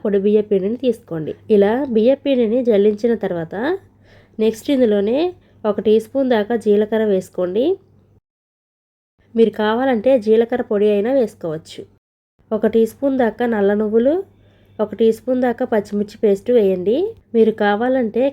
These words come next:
కారమైనా వేసుకోవచ్చండి. మీరు తినే కారాన్ని బట్టి ఒకటి నుండి ఒకటిన్నర దాకా పచ్చిమిర్చి పేస్ట్ వేసుకోవచ్చు. మీ రుచికి సరిపడా ఉప్పు,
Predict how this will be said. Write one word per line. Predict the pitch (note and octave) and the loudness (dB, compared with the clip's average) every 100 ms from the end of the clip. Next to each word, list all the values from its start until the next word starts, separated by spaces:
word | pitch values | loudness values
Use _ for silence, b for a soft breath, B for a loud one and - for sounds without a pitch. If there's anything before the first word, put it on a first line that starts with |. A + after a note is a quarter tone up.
| C4 | -4
కారమైనా | G#3+ A3 A3+ A3+ A#3+ | -4 -2 -2 0 0
వేసుకోవచ్చండి. | G#3 G3+ G3+ F#3+ F#3 F3+ F#3 A#3 E4+ G4 b b b A3 | 0 0 0 0 0 -4 -2 -2 -2 -4 b b b 2
మీరు | A3 G#3 | 2 2
తినే | A3+ C4 C#4 | 0 2 0
కారాన్ని | A3+ G#3 G#3+ G#3 F#3+ | -2 0 -2 -2 -4
బట్టి | - B3 D#4 - G3+ | -6 -6 -6 -8 -6
ఒకటి | A3 A3 G#3 | -2 -2 -2
నుండి | A3 C4+ F4+ D4 | -2 0 0 2
ఒకటిన్నర | G3+ G3+ G3+ G3+ G3+ F#3+ | 2 2 0 0 0 0
దాకా | G3+ C4 | -2 -2
పచ్చిమిర్చి | A3+ G#3 G#3+ A3 G#3+ | -2 -2 -4 -2 -2
పేస్ట్ | G#3 G#3 G3+ | -2 0 -2
వేసుకోవచ్చు. | F#3+ - F#3+ F3 - C#4+ F#4+ - b b | -2 -2 -4 -2 0 0 0 -6 b b
మీ | G#3+ G#3+ | 2 2
రుచికి | G#3+ - C4 | 0 -2 -2
సరిపడా | C4+ A#3 G#3+ G#3 F#3+ | 0 0 0 2 0
ఉప్పు, | E3+ A3 | 0 0